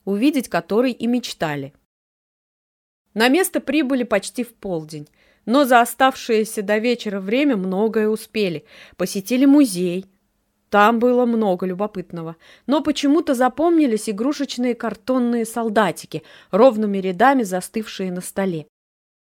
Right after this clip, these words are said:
И всё же больше всего нас поразило мороженое. Тогда оно было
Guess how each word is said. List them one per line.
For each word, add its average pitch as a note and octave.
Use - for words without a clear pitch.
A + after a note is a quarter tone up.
И A3
всё D4+
же C4+
больше B3
всего A3+
нас A#3+
поразило G3
мороженое. E3
Тогда G#3
оно G#3
было G#3